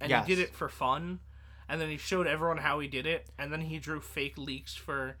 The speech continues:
Speaker 2: Well, that was, that was during Smash for Wii U and
Speaker 1: Yeah, yeah, yeah,
Speaker 2: three D S.
Speaker 1: but he drew, like, a Banjo-Kazooie.
Speaker 2: Yeah.
Speaker 1: And someone took that and used that as the, uh,
Speaker 2: Yep.
Speaker 1: for the fake Grinch leak.
Speaker 2: Well,
Speaker 1: And, like,
Speaker 2: now he's actually in it, so y'all can shut the fuck up about him.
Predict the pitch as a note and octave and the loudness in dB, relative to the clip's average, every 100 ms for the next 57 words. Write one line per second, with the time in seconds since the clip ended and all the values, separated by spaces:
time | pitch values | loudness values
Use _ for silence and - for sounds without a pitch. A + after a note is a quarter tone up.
0 | - D3+ F3 G3 G3+ F#3 C#3 - F3 F#3 | 6 12 12 12 12 10 6 10 12 12
1 | F3+ E3 E3 - D#3+ C#3 C3+ C#3 B2+ A#2+ | 12 6 0 2 4 4 4 2 4 4
2 | A2+ A2+ A2 - A#3+ B3 A#3+ F#3+ - G3+ | 4 4 6 8 8 8 10 8 6 4
3 | A3 F3 F#3+ A#3 G#3+ F#3+ E3+ C#3 D#3+ F3 | 4 4 6 4 6 4 4 4 4 4
4 | F3 D#3 C3 C#3 D#3+ G3 A3 - F#3 C#3+ | -2 -2 -2 -2 0 0 -2 4 10 12
5 | B2 F3 F3 G3 G3 F3+ - G#3 G3 D#3+ | 10 2 2 4 4 2 2 2 2 4
6 | D3+ D#3 C#3 C3+ D#3+ E3 C3 C#3+ C3+ C3 | 4 4 0 -4 -2 -2 0 2 2 2
7 | C#3+ C3+ C3+ C#3 C3+ C3+ C3+ C#3 - - | -2 -4 -6 -6 -2 -2 -2 -4 -8 -16
8 | - F3 - - - - - - - - | -10 -10 -10 -18 -18 -18 -18 -16 -16 -6
9 | F#3+ D#3 D3 E3 - - D3 D3 - D3 | -2 -2 0 -2 -2 -4 -2 -2 -6 -6
10 | C#3+ - - - D#3 D#3+ D#3 B2 C3 - | -8 -8 -14 0 6 6 6 2 -4 0
11 | E3 E3 E3 D#3 D3 C#3 - B2 A2 G#2+ | 4 6 6 6 6 4 2 0 0 -2
12 | G#2 G#2+ - A#2 G#2+ A2+ A2 - C3 A#2+ | -4 -4 -2 2 2 2 -2 -4 2 2
13 | B2 B2 B2 - - G#2+ G2+ F#2+ E2+ E2 | 2 -4 -8 -6 0 0 0 -6 -4 -6
14 | F#2 F#2+ | -6 -12